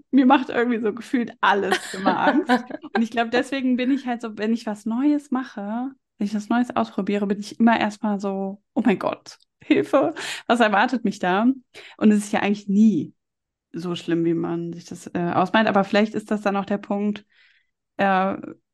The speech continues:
Speaker 1: vielleicht kannst du das dann auch gar nicht so nachempfinden, wenn ich sage, „Mir macht das Angst“, weil
Speaker 2: Doch,
Speaker 1: Wie?
Speaker 2: natürlich.
Speaker 1: Äh.
Speaker 2: Ich hab, äh, sehr viele Jahre damit verbracht, mich, äh,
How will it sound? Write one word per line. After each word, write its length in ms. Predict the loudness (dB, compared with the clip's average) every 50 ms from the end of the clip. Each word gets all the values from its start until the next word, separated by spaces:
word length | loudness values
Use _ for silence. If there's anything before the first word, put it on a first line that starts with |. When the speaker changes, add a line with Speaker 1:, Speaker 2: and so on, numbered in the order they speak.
| _ _
Speaker 1:
vielleicht 340 | _ -8 -2 -2 -2 -2 -2
kannst 360 | -2 -2 -2 -4 -8 -8 _
du 340 | -2 -2 0 0 0 0 -2
das 260 | -2 -2 -2 -4 -2
dann 160 | -2 -2 -2 0
auch 160 | -2 -4 0
gar 160 | 2 4 4
nicht 140 | 4 4 0
so 80 | -2
nachempfinden, 520 | -2 2 2 4 6 4 4 4 2 -2 -2
wenn 100 | 0 0
ich 100 | -2 0
sage, 200 | 0 0 0 0
„Mir 140 | -2 -2 -2
macht 220 | -2 -2 -2 -2
das 120 | -6 -6 -4
Angst“, 280 | -2 -2 -2 -2 0 0
weil 280 | 0 0 0 0 -4
Speaker 2:
Doch, 680 | -4 -4 -4 -2 0 2 4 4 4 4 2 -4 -12 -12 _
Speaker 1:
Wie? 0 |
Speaker 2:
natürlich. 720 | -2 2 2 2 2 2 -2 -4 -6 -8 -10 -14 -18 -20 _ _ _ _ _
Speaker 1:
Äh. 360 | 0 2 4 4 4 2 0 -2 -4 -14 _ _ _ _ _ _ _ _ _ _
Speaker 2:
Ich 240 | 0 0 4 4
hab, 240 | 2 2 2 -2 -6
äh, 420 | -2 2 4 4 4 2 0 -2 -4
sehr 400 | -4 -2 2 4 6 6 4 4
viele 260 | 0 -2 -2 -2 -2
Jahre 500 | -2 -2 0 0 2 2 2 2 0 -2
damit 260 | -2 -2 -4 -4 -4
verbracht, 760 | -6 -8 -10 -10 -6 -2 -2 -2 -2 -2 -8 -14 -14 -14 -14 _ _ _ _ _ _ _ _ _ _ _ _ _ _ _ -20 -20 _
mich, 520 | -16 -6 -4 -4 -4 -4 -8 -14 -14 -16 _
äh, 100 | -20